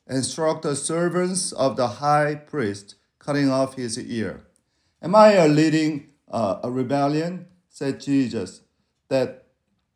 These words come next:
you have come out with a sword and clubs to capture me? Every day I was with you,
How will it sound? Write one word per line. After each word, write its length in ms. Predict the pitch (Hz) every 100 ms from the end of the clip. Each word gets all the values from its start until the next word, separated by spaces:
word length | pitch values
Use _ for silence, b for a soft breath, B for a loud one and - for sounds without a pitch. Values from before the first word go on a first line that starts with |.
| _ _ - - _
you 200 | 131 170
have 360 | 160 156 156 -
come 560 | - 180 165 110 92 _ _ _ -
out 440 | 135 135 139 110
with 160 | 123 113
a 80 | 110
sword 500 | 156 143 151 156 135
and 240 | 113 110
clubs 460 | - 143 147 147 -
to 160 | 131
capture 460 | 113 139 135 - 151
me? 320 | 170 208 - -
Every 280 | 143 143
day 180 | 147 147
I 240 | 135 135 139
was 260 | 139 135
with 220 | 135 139
you, 400 | 139 143 180 208